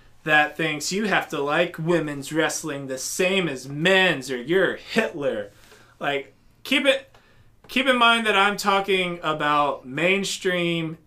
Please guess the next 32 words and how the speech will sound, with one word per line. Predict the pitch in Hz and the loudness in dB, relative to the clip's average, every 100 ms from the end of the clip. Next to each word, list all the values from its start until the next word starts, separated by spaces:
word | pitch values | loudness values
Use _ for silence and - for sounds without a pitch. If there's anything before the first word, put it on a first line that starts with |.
| - | -12
T | - 185 180 | -6 -6 -4
V | 156 156 156 | 0 0 0
wrestling. | 143 135 131 - 110 95 92 - | -2 -4 -4 -8 -10 -10 -16 -12
And | 135 147 | -8 -6
I'm | 147 | -4
sure | - 196 196 | 0 2 4
there | 185 165 | 4 4
are | 156 | 2
tons | 156 - 220 220 | -2 0 2 2
of | 202 | 2
women | 190 180 175 175 175 | 0 0 0 -2 -2
during | - 185 196 185 | 2 2 2 2
this | 185 185 | 2 2
time | - 175 175 180 196 | 0 2 4 2 -4
and | 139 117 | -8 -10
before | 117 - 175 190 190 190 | -12 -6 0 4 4 4
and | 196 117 | 0 -4
after | 123 165 175 - 180 180 185 - - _ | 0 2 2 0 0 0 -4 -20 -20 _
who | 165 170 | -2 0
are | 160 | 0
doing | 165 170 165 160 156 151 - | 0 0 0 -2 -4 -8 -4
great | 185 202 196 | 2 2 0
stuff. | - 143 110 - - _ _ _ _ | -4 -4 -4 -8 -20 _ _ _ _
But | 151 156 | -2 2
whether | 175 208 220 214 | 4 4 4 4
you | 190 190 | 2 0
love | 175 185 196 | 4 4 4
or | 196 | 0
hate | 180 196 160 | 0 0 -2
W | 143 135 | -4 -4
W | 127 123 117 113 | -4 -4 -4 -6
E, | 110 107 | -6 -8